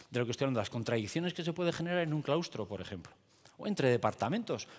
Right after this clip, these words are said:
con puntos de vista totalmente diferentes y además los dos, o los tres, o los cinco, absolutamente respetables.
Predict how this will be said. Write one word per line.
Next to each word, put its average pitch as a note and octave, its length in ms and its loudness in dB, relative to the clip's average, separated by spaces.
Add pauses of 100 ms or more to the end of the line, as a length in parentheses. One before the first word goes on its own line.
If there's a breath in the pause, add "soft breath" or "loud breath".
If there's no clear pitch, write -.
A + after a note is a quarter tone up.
(120)
con C3+ 180 2
puntos G3 320 2
de D3 80 6
vista F#3+ 400 2
totalmente F#3+ 560 0
diferentes E3+ 460 0
y C#3+ 40 4
además F#3 440 2 (680 loud breath)
los D3 200 2
dos, A#3 260 -2
o B2 40 -6
los B2 160 -4
tres, A3 220 0
o D3 40 -2
los C3+ 140 -2
cinco, - 260 0
absolutamente C3+ 540 -2
respetables. - 580 -8